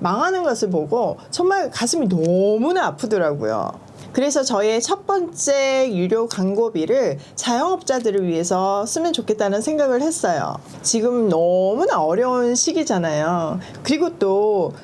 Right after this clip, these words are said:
사실 저도 비즈니스를 해보면 제일 어려운 게 홍보예요. 아무리 좋은 제품이 있어도 홍보가 안 되면 안 팔리는 거거든요. 근데 조그만 규모의 회사들은 제가 구멍가게 해봐서 <laughs> 알잖아요.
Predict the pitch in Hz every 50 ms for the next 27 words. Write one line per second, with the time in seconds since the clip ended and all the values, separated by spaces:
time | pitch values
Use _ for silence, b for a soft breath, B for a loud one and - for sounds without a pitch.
0 | B - - 370 381 370 294 269 - - - - 254 285 381 392 403 - 196 190
1 | 196 262 330 381 370 370 - 254 247 247 262 247 233 226 208 190 175 170 170 175
2 | 185 190 320 359 311 185 170 185 214 262 269 240 220 208 180 180 180 180 214 240
3 | 339 415 453 440 415 392 320 214 170 156 160 170 175 160 139 170 262 370 370 330
4 | - 254 240 240 262 269 254 220 196 202 302 277 269 247 208 214 196 185 214 233
5 | 339 381 415 415 392 349 269 196 175 180 185 185 190 139 143 156 180 302 339 339
6 | 302 277 247 208 180 165 156 151 147 139 147 147 147 151 147 151 147 - - -
7 | B B B B B B - 294 294 359 403 392 415 415 427 415 381 - - -
8 | 277 262 262 262 262 262 262 254 254 254 247 247 247 247 247 262 302 359 349 359
9 | 311 262 214 202 202 208 190 160 185 B B B - - 220 220 233 233 - 269
10 | 285 320 320 302 262 220 220 254 320 330 349 320 320 311 269 262 202 190 180 240
11 | 285 180 170 156 151 156 156 156